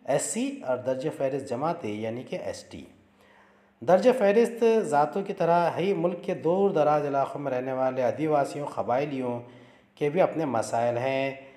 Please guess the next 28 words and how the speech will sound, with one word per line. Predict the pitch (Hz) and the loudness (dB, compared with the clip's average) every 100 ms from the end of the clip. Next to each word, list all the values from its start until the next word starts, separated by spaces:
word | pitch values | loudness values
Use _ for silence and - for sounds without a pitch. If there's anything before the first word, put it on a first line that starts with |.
| - - | -20 -10
जदीद | 139 156 226 | -4 0 0
तरक्की | 226 208 196 208 | 0 2 2 0
से | 208 | -2
दूरी | 170 143 170 | -4 -4 -4
की | 180 | 0
वजह | 170 165 | 2 2
से | 165 | 0
इनके | 165 156 | -2 -4
माशी | 147 127 127 - | -4 -2 -2 -2
और | 165 | -4
समाजी | - 117 123 135 | -4 -4 -4 -2
हालत | 135 139 139 | -2 0 -2
काफ़ी | - 190 143 | -4 -6 -6
पिछड़ी | 139 156 165 175 | -12 -8 -2 -2
हुई | 165 170 | -2 -2
है। | 165 156 160 160 - - - - - | 0 2 2 -2 -6 -16 -20 -20 -4
हालांकि | 139 165 202 202 | 2 6 6 6
अब | 180 - | 2 2
कबायली | 135 127 143 170 | 0 2 2 0
जमातों | 156 143 147 151 | -2 -2 -2 -4
के | 147 | -4
हालात | 123 117 143 143 | -2 0 -2 -4
में | 139 | -10
काफ़ी | 131 110 98 139 | -4 -4 -4 -10
सुधार | - 90 107 120 | -12 -6 -2 -2
आ | 98 | -2
गया | 92 92 95 | -4 -6 -6
है। | 98 95 - | -6 -8 -8